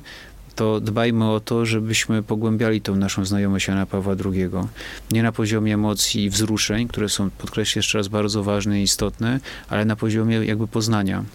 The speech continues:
Bo wtedy, kiedy my poznamy i zrozumiemy, to z-, zajdzie ten proces, o którego, do którego Jan Paweł drugi nas wzywał w siedemdziesiątym dziewiątym do odnowienia oblicza,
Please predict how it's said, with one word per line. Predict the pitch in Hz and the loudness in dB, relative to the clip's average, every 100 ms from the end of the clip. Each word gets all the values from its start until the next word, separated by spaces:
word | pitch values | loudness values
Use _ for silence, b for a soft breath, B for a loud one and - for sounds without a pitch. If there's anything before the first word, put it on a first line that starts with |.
| - | -6
Bo | - | -6
wtedy, | 101 127 123 | -2 -2 -2
kiedy | 107 107 | 0 0
my | |
poznamy | 101 107 107 123 113 101 107 107 | 0 0 2 2 2 2 0 0
i | 104 101 98 | 0 2 0
zrozumiemy, | 101 104 101 107 120 110 110 131 B B B - | 0 0 0 2 2 2 2 -2 B B B -2
to | 107 104 101 | 2 2 0
z-, | 107 104 110 107 107 104 107 104 | -2 0 0 2 2 2 2 2
zajdzie | 110 120 120 | 2 2 0
ten | 107 107 | 0 -2
proces, | 104 113 110 113 - - | 0 -2 0 0 2 2
o | - | 0
którego, | 107 - 107 107 104 104 | -4 -2 0 2 0 0
do | 92 - | -2 -2
którego | 104 - 107 107 | -4 -2 0 0
Jan | 104 | 0
Paweł | 101 104 104 | 0 0 0
drugi | 104 104 | 0 0
nas | 101 101 | 2 0
wzywał | 98 110 104 98 | 0 0 0 0
w | - | -2
siedemdziesiątym | 104 98 98 95 95 101 | 0 0 0 0 0 0
dziewiątym | 98 98 104 107 | 0 0 0 0
do | 104 | 0
odnowienia | 98 101 101 101 | 0 0 2 2
oblicza, | 101 113 110 101 | 0 -2 -2 -2